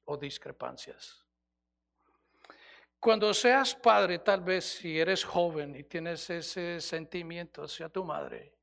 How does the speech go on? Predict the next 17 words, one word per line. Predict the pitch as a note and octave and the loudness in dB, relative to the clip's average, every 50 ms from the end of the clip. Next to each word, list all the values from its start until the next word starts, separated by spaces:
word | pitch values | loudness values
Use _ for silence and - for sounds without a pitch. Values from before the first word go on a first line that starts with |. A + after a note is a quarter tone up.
| _ _ _ _ _ _ _ _ _ _ _ _ _ _ _ _ _ _ _ _ _ _ - | _ _ _ _ _ _ _ _ _ _ _ _ _ _ _ _ _ _ _ _ _ _ -10
cuando | - D#3 D3+ D3+ | -6 -4 -4 -4
tus | D3+ E3+ D#3 - F#3+ | -6 -8 -8 -6 -4
hijos | F#3 G3+ F#3+ - - | -4 -4 -4 -4 -6
crezcan, | - F#3+ F3+ - - - - - - - - _ _ _ _ _ _ _ _ _ _ _ _ _ _ _ _ _ _ _ _ _ _ _ _ _ | -6 -4 -4 -4 -6 -8 -8 -10 -10 -10 -14 _ _ _ _ _ _ _ _ _ _ _ _ _ _ _ _ _ _ _ _ _ _ _ _ _
tú | - F#3+ F#3+ G3 F#3+ G3 | -4 -2 -2 -2 -4 -4
podrás | - G3 F#3+ F#3 F3+ F3+ F3 E3+ - F#3 | -4 0 2 4 4 4 4 2 -2 -6
entender | F3+ F3 - F3+ E3+ D#3+ D3+ E3 F3+ E3+ - - - - _ _ _ _ _ _ _ _ _ _ _ _ _ _ _ - _ _ | -10 -6 -6 -8 -6 -6 -4 -4 -4 -4 -4 -6 -12 -18 _ _ _ _ _ _ _ _ _ _ _ _ _ _ _ -20 _ _
cuál | - - F3 F3 E3+ F3 | -2 0 2 2 2 2
es | F3 F3 E3 - | 0 -2 -2 -2
la | F3+ F3 E3+ | 0 2 2
razón | E3 D#3+ D#3+ - - - F3+ F3 D#3+ C#3 C3 B2+ | 2 2 0 -2 -4 -6 -6 -6 -6 -6 -8 -8
o | B2+ C3 C3+ | -8 -4 -2
la | C#3 C3 | -2 -2
circunstancia | - - - D#3 C#3+ - - D#3 D3+ - - - E3+ E3 D#3+ D3 - D#3 D3 | -2 -4 -6 -8 -10 -8 -10 -12 -12 -8 -4 -4 -4 -4 -4 -6 -8 -10 -10
por | - - C#3+ | -10 -12 -12
lo | C3+ C#3 C3+ - | -10 -10 -10 -10
que | - B2+ C3 - | -12 -14 -14 -14